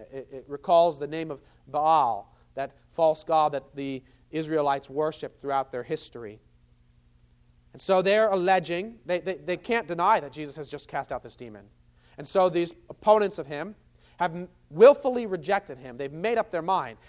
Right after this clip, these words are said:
They have no problem with indecision, but their decision is wrong. They've decided he's not the Christ, he's not sent from God, and therefore the one who empowers him in these mighty works is the prince of demons himself. Jesus shows them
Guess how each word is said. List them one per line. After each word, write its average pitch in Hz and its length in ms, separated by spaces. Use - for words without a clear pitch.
They 185 80
have 233 160
no 214 100
problem 190 380
with 170 120
indecision, 160 540
but 143 80
their 147 100
decision 202 420
is 156 140
wrong. 147 360
They've 208 180
decided 165 540
he's 147 240
not 214 280
the 240 80
Christ, 170 540
he's 139 240
not 202 260
sent 208 240
from 175 160
God, 131 360
and 143 140
therefore 175 460
the 156 80
one 180 340
who 202 160
empowers 185 580
him 156 220
in 185 240
these 170 220
mighty 156 260
works 135 640
is 139 200
the 139 80
prince 147 340
of 135 120
demons 120 380
himself. 107 460
Jesus 147 260
shows 214 340
them 95 240